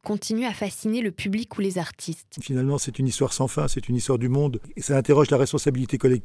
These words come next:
Speaker 2: notre responsabi-, responsabilité collective par rapport à la, à la fabrique du monstre. Et en ça, c'est terriblement contemporain. Shakespeare, c'est le plus grand, euh, scénariste d'Hollywood, hein. Game of Thrones, ils n'ont rien inventé, quoi. Je veux dire, si tu connais bien le, les œuvres shakespeariennes,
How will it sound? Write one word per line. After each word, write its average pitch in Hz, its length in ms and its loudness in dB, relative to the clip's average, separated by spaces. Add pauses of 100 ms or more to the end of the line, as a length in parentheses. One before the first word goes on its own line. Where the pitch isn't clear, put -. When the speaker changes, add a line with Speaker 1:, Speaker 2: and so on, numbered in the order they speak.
Speaker 2:
notre 151 320 2
responsabi-, 139 540 -2 (320)
responsabilité 143 560 0
collective 131 480 0
par 123 100 -2
rapport 113 240 -2
à 117 40 -2
la, 113 100 -4
à 120 120 -4
la 123 100 0
fabrique 131 260 0
du 131 100 0
monstre. 139 460 4 (260)
Et 160 200 0
en 117 80 0
ça, - 180 0
c'est 131 160 0
terriblement 123 400 2
contemporain. 120 720 -2
Shakespeare, - 360 0
c'est 131 120 -6
le 110 80 -4
plus 131 100 -2
grand, 113 400 0
euh, 101 460 -4 (360)
scénariste 107 420 -4
d'Hollywood, 117 340 0
hein. 110 180 -2 (560)
Game 110 200 0
of 104 120 -4
Thrones, 123 260 4
ils 107 120 0
n'ont 101 60 0
rien 104 160 0
inventé, 123 360 2
quoi. 104 100 -2
Je 101 80 -2
veux 104 200 0
dire, 101 100 -2
si 110 140 -4
tu - 140 -10
connais 120 280 4
bien 127 280 6
le, 120 240 2
les 113 180 -2
œuvres 113 120 0
shakespeariennes, 127 600 2